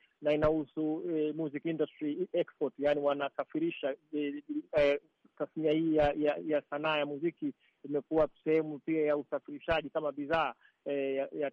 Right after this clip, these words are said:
ya muziki nje ya mipaka yetu, kwa maana inaingiza fedha za kigeni. Kwa hiyo inazidi kukua, inazidi kuwafanya wengine kuchipukia. Kwa hiyo ni habari kubwa hata hapa nyumbani.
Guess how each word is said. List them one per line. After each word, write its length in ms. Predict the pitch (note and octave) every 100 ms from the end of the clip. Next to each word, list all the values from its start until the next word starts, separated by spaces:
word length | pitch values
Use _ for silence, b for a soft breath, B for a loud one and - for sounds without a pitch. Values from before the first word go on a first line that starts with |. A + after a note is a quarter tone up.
| -
ya 100 | C#3+
muziki 400 | D3 C3+ E3 D3+
nje 420 | F#3+ G3 F3 D3
ya 80 | C#3
mipaka 320 | C3+ C3+ -
yetu, 360 | C#3 C3+ C#3 C3+ -
kwa 100 | C3+
maana 300 | C3 C3 C3
inaingiza 500 | C3 C3+ C3+ C3+ B2+
fedha 200 | C3+ C3
za 60 |
kigeni. 420 | - C#3+ E3 B2 -
Kwa 100 | D#3
hiyo 140 | F#3
inazidi 440 | F3 E3+ D#3 G#3 G3+
kukua, 520 | G3+ - A3 G#3 G3 b b _ E3
inazidi 420 | E3 D#3 F3+ E3+
kuwafanya 640 | E3 E3 D#3 - E3 E3
wengine 540 | E3 E3 F3 F3 E3 D#3
kuchipukia. 640 | D#3+ - - - E3 B2 -
Kwa 100 | D#3
hiyo 300 | F3+ E3+ E3+ D#4+
ni 140 | E3+
habari 240 | E3+ F3+ F3+
kubwa 440 | A3 F3+ B2+ C3 -
hata 300 | D3 D3 C#3
hapa 220 | B2+ B2+
nyumbani. 340 | C3 B2 A2